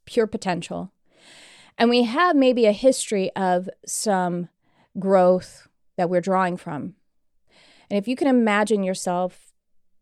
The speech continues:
whatever might seem like a drawing board for you, some kind of meeting room that's just where you're gonna come up with a project.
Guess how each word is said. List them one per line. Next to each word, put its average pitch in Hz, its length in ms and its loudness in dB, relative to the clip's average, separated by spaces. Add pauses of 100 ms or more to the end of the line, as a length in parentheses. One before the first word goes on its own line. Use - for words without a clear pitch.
(120)
whatever 240 520 4
might 202 260 -4
seem 202 300 -4
like 175 180 -2
a 190 60 -2
drawing 170 440 -2
board 165 240 -4
for - 160 -12
you, 170 300 -8
some 269 220 -2
kind 277 220 0
of 214 100 0
meeting 202 400 0
room 180 260 -2
that's 170 240 -6
just 196 420 -4 (500)
where 233 280 4
you're 285 120 -2
gonna 233 280 0 (600)
come 247 240 0
up 226 120 -2
with 214 140 -4
a 180 60 -2
project. - 760 -8